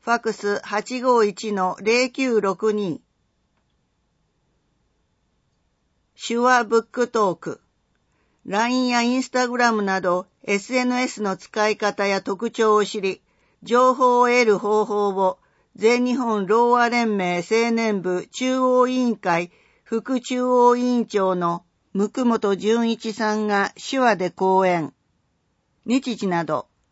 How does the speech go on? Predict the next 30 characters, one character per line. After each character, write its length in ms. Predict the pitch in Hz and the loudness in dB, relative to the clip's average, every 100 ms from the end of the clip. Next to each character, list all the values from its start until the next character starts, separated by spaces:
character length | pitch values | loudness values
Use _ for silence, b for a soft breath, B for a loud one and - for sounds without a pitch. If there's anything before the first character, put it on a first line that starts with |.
| _ _ _ - | _ _ _ -12
一 260 | 208 196 254 | -10 -6 -2
月 280 | 262 254 247 | -2 0 0
二 180 | 254 254 | 2 2
十 220 | 240 214 | 0 0
九 160 | - | 0
日 460 | 247 214 - 190 185 | 0 0 -2 -8 -6
日 380 | 220 214 - 247 | -4 -4 -2 -2
曜 380 | 240 208 160 - | 2 2 0 -4
午 220 | 175 240 | 0 2
後 160 | 233 226 | 4 2
一 340 | 202 190 262 | 2 -2 -4
時 120 | 214 202 | -4 -4
三 300 | 240 233 233 | -2 0 -2
十 140 | 240 | -4
分 340 | - 208 196 | -6 -6 -4
か 140 | 180 185 | 0 2
ら 140 | 180 | 2
三 320 | 180 247 247 | 2 0 0
時 100 | 196 | -2
三 280 | 185 214 214 | -4 -2 -2
十 140 | 208 208 | -2 -6
分、 380 | - 151 135 - _ _ _ _ | -6 -8 -8 -12 _ _ _ _
中 200 | - 262 | -4 0
央 180 | 262 254 | 4 2
図 140 | 247 | 2
書 160 | 233 233 | -2 -2
館。 320 | 196 160 104 - _ _ _ _ _ | -2 -4 -6 -16 _ _ _ _ _
対 240 | 233 247 | -4 -4
象 340 | 240 240 226 214 | -2 -2 0 2
は 300 | 208 190 | 2 2